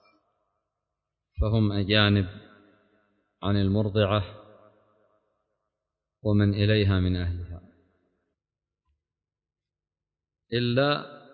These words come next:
أبناء هذه الطفلة التي رضعت، لو جاء لها أبناء فهم يكونون محارم تلك المرضعة،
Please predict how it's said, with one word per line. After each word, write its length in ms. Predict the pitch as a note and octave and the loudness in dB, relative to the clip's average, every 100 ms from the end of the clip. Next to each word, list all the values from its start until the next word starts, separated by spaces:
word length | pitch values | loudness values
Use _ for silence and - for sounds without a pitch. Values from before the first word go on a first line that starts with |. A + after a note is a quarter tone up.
| - - _ _ _ | -20 -20 _ _ _
أبناء 640 | A#2+ G#2+ B2 B2+ G#2+ - - - | -4 2 6 6 4 -2 -18 -4
هذه 200 | A2 G#2+ | 0 2
الطفلة 400 | G2+ - G#2 G2+ | 0 -4 -2 0
التي 300 | G2 F#2+ G2+ | 0 -2 -2
رضعت، 400 | G2 A2 C3+ A2 | -2 -2 -4 -4
لو 160 | G#2 G2 | -2 2
جاء 220 | A#2 A2 | 4 4
لها 300 | G2 G2+ G2+ | 2 0 -2
أبناء 320 | G2 G#2 C#3 - - - - - _ _ _ _ _ _ _ _ _ - - - _ _ _ _ _ _ _ _ _ _ _ _ - | 0 2 0 -4 -16 -20 -20 -20 _ _ _ _ _ _ _ _ _ -20 -20 -20 _ _ _ _ _ _ _ _ _ _ _ _ -4
فهم 280 | G2+ A#2 G#2+ | -2 0 0
يكونون 600 | - G#2 G#2 G#2 A#2 A2 | 0 -2 0 0 0 0
محارم 520 | F#2+ G2+ F2+ D#2+ D#2 - - _ _ _ _ _ - | -2 -2 -4 -4 -10 -14 -20 _ _ _ _ _ -10
تلك 220 | F#2 F#2 | -8 -4
المرضعة، 600 | E2+ E2 E2+ F2+ E2 - | -4 -4 -8 -10 -12 -16